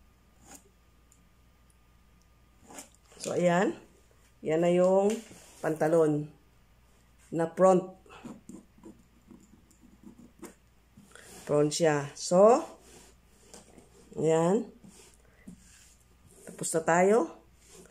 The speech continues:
Ito, one, one-fourth ng hips. Kung ito, one-fourth ng hips,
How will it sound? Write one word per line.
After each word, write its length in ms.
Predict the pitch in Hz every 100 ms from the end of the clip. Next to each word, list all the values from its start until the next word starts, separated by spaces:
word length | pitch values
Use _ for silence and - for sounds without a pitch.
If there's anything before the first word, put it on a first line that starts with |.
| - - -
Ito, 320 | - 160 214
one, 320 | 214 190 175 - -
one-fourth 480 | 190 240 240 240 233
ng 160 | 233 320
hips. 560 | 208 185 - - - - _ - - _ _ _ _ _
Kung 160 | 170 175
ito, 240 | - 185
one-fourth 480 | 175 170 175 254 269
ng 160 | 392 247
hips, 640 | 175 175 - - -